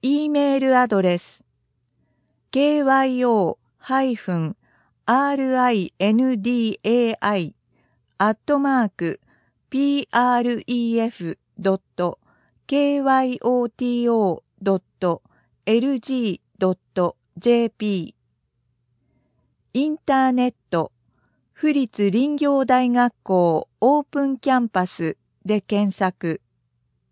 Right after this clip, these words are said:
京都業界研究仕事体験フェスタ。大学生などのインターンシップ受け入れを希望する府内企業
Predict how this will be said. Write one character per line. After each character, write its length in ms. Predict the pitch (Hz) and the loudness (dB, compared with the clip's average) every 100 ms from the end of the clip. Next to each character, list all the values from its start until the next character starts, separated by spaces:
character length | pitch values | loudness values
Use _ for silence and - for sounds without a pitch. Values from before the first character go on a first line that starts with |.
| _ _ _ _ _ _ _ _ _ _ _ _ _ _ _ _ _ _ _ _ _ | _ _ _ _ _ _ _ _ _ _ _ _ _ _ _ _ _ _ _ _ _
京 260 | 294 302 277 | 0 2 2
都 240 | 220 196 | 2 2
業 260 | 185 262 285 | 4 2 2
界 300 | 294 285 262 | 0 -2 -2
研 280 | 269 262 233 | -2 -2 -2
究 440 | 185 175 165 131 _ _ _ | -2 -2 -2 -6 _ _ _
仕 200 | - 233 | -4 0
事 340 | 277 285 294 | 0 0 0
体 280 | 277 269 277 | 0 -2 -2
験 280 | - 262 254 | -2 -2 -2
フ 120 | - | -2
ェ 80 | 247 | -6
ス 180 | - - | -6 -8
タ。 220 | 165 160 _ _ _ _ _ _ _ _ _ _ _ _ _ _ _ _ _ | -6 -6 _ _ _ _ _ _ _ _ _ _ _ _ _ _ _ _ _
大 240 | 233 277 302 | 0 0 0
学 220 | 302 - | -4 -4
生 260 | - 254 233 | -2 0 2
な 160 | 214 | 2
ど 100 | 190 | 2
の 160 | 180 185 | 2 2
イ 180 | 214 285 | 2 0
ン 120 | 285 | -2
タ 240 | 277 269 | 0 0
ー 60 | 277 | 0
ン 60 | |
シ 180 | 277 285 | -2 -6
ッ 60 | 269 - | -6 0
プ 180 | 202 | 2
受 60 | 190 | 2
け 200 | 254 262 | 2 0
入 80 | 262 | 2
れ 160 | 240 240 | 2 2
を 140 | 226 | 0
希 160 | 226 208 | 0 0
望 200 | 220 214 | 2 0
す 200 | - 190 | -2 0
る 180 | 185 - _ _ _ | -2 -4 _ _ _
府 200 | - 294 | -4 0
内 320 | 277 247 190 | 2 2 0
企 300 | - 254 247 | -4 -2 2
業 340 | 214 170 156 | 2 2 0